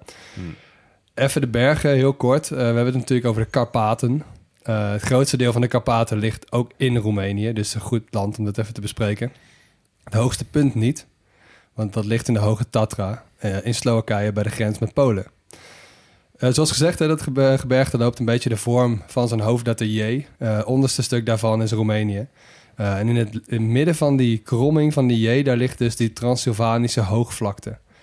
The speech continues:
Speaker 2: Dus dat is best wel een plat stuk land, maar het ligt gewoon wat hoger. Dat, eh, gebergte, die Karpaten, die zijn ook onderdeel van de Alpide gebergtegordel. Hebben we al wel eens eerder besproken. Luister even aflevering Armenië. Ehm,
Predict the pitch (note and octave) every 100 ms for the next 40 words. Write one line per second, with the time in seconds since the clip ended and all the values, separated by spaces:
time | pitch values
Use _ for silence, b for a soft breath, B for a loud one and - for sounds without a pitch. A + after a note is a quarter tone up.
0 | b b A2 A2+ B2+ C#3 A#2 G#2+ - C3+
1 | B2 - G2+ A#2 C#3 - G#2+ G#2 A2 -
2 | G#2+ G2+ A2 A2 - - - B B B
3 | B B B B - B2 A#2 C3+ B2+ B2+
4 | A#2+ A#2 D3+ - C#3+ C3 - - A#2+ C#3+
5 | C3 A#2 G#2+ A2+ A2+ A2+ B2 B2+ A#2+ A#2
6 | G#2+ A2 A2 A#2+ - D3 C3+ A2+ A2+ A#2+
7 | - D3 - B2+ B2+ E3 - A2+ A2+ A2+
8 | A2 A#2+ A#2+ A2 B2 A#2 C3 C#3+ b b
9 | b - A2+ - A#2+ - A#2 A#2 A#2 A2+
10 | A#2 A2 A2 A2 A#2+ A#2+ C#3 - A2 G2+
11 | G2+